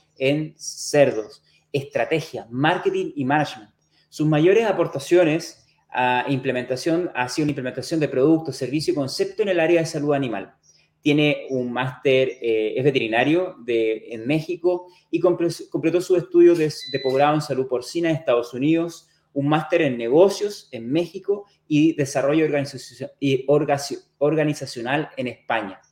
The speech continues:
A la fecha ha publicado más de doscientos setenta artículos en congresos y revistas de extensión y rever-, revistas de arbitraje.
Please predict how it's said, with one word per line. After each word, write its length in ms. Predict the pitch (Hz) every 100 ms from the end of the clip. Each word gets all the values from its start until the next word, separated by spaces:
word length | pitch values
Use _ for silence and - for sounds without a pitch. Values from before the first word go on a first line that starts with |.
| _ _ _ _
A 120 | - 143
la 120 | 143
fecha 340 | 196 196 208
ha 40 | 175
publicado 460 | 156 147 151 156
más 160 | 151 151
de 80 | 151
doscientos 920 | 135 - - 180 175 175 170 160 -
setenta 560 | - 123 - 151 156 151
artículos 720 | 143 - 143 147 151 151 _
en 300 | 120 123 135 - _ _ - -
congresos 720 | 120 113 147 160 - 170 -
y 80 | 131
revistas 460 | 120 123 139 135 131
de 60 |
extensión 760 | 123 - 117 110 - 143 143 151 - _ -
y 140 | 135
rever-, 500 | 135 123 127 123 - -
revistas 420 | 127 127 123 135
de 100 | 123
arbitraje. 580 | 113 117 101 92 -